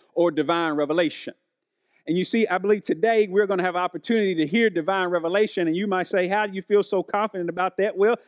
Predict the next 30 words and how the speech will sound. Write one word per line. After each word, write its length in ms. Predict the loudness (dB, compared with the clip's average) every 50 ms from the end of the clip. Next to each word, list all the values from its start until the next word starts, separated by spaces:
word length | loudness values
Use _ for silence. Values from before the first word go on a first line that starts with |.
| _ _ -4
let 120 | 0 0
me 100 | 0 2
just 200 | 2 2 2 2
read 240 | 0 0 2 2 2
our 120 | 0 0
first 320 | 0 0 2 2 0 0 0
movement. 360 | 2 2 2 2 0 0 0
We're 80 | 0
gonna 160 | 0 0 -2 -2
see 280 | -2 -2 -2 -2 -2
our 180 | -2 -2 -2 -2
responsibilities 1000 | -2 -4 -4 -4 -2 -2 -2 -2 -4 -2 2 2 4 4 2 0 -2 -6 -6 -8 -10 _ -10 _
in 140 | 0 0 2
relation 420 | 2 2 2 2 0 0 -4 -4
to 120 | -2 0 0
the 80 | 2
Lord, 300 | 4 4 4 4 4 4 2
that 100 | 0 0
when 160 | 0 -2 -2
God 360 | 0 -2 0 0 -2 -2 -2
thinks 180 | -4 -2 -2 -2
about 240 | -2 -2 -2 0 0
our 180 | 0 0 -2
life, 300 | -2 -2 -2 -2 -2 -4 -6 _ _ _ -2
he, 220 | -2 0 -2 -4 -4 -2
those 240 | 0 0 0 -2
ten 240 | 0 0 0 2 2
things 240 | 2 0 0 2 0
I 120 | 0 -2
shared, 460 | -2 -2 0 2 4 4 4 2 -2